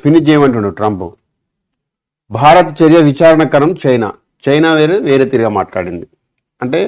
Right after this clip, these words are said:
పాకిస్తాన్కు కొంత మద్దతుగా మాట్లాడిన తీరుగా ఉంది. ఆత్మరక్షణ కోసం భారత్ దాడి, ఇజ్రాయెల్ రాయబారి రూవెన్ అజార్. ఇరు దేశాలు సంయమనం పాటించాలి, ఐరాస సెక్రటరీ జనరల్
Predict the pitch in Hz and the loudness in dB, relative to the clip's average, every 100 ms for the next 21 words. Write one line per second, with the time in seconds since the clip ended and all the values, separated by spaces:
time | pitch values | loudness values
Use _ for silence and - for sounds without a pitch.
0 | 269 - 117 120 - 120 117 160 127 113 | -6 -6 -4 -6 -6 -6 -6 -8 -8 -4
1 | 101 - _ _ - 117 123 113 113 113 | -6 -6 _ _ -6 -2 -2 -2 -2 -2
2 | 104 101 104 95 98 95 92 - _ _ | -4 -4 -6 -4 -6 -8 -10 -16 _ _
3 | - 110 107 117 95 95 180 _ - - | -6 -6 -4 -6 -8 -10 -12 _ -20 -20
4 | _ _ - 139 - 190 180 175 185 175 | _ _ 0 0 2 0 0 0 0 -2
5 | 165 160 180 139 135 143 143 123 127 131 | -2 -2 -2 0 2 4 2 2 2 2
6 | 180 - 127 120 151 151 139 131 127 127 | 0 -2 -6 0 4 4 4 2 2 2
7 | 123 135 185 - _ _ _ - 123 143 | 0 0 -4 -8 _ _ _ -2 0 2
8 | 151 - 110 107 120 98 - _ _ _ | 0 -2 -6 0 0 0 -6 _ _ _
9 | _ _ _ _ _ _ _ _ - 123 | _ _ _ _ _ _ _ _ -2 0
10 | 156 151 156 170 170 160 143 156 151 143 | 4 2 2 2 0 -2 -2 0 0 0
11 | 139 123 117 113 123 113 156 - 107 123 | 0 0 0 -2 -2 0 -2 -4 -2 2
12 | 131 123 117 113 98 107 - 151 - - | 2 0 -6 -8 -8 -10 -8 -8 -8 -12
13 | 95 110 117 131 | -6 -4 -2 -2